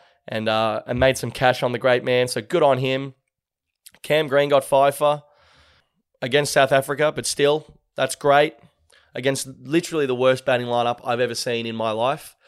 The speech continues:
But again, it's fifer. Um, Cam Green is just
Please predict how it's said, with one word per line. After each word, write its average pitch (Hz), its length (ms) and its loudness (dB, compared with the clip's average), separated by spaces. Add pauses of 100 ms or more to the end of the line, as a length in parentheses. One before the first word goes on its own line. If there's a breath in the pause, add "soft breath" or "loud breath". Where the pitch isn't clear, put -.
(300 soft breath)
But 120 120 -2
again, 135 420 -2 (360)
it's 127 160 -14
fifer. 131 540 0 (840 soft breath)
Um, 123 560 -2 (440)
Cam 170 280 4
Green 147 300 2
is 120 120 -4
just - 440 -4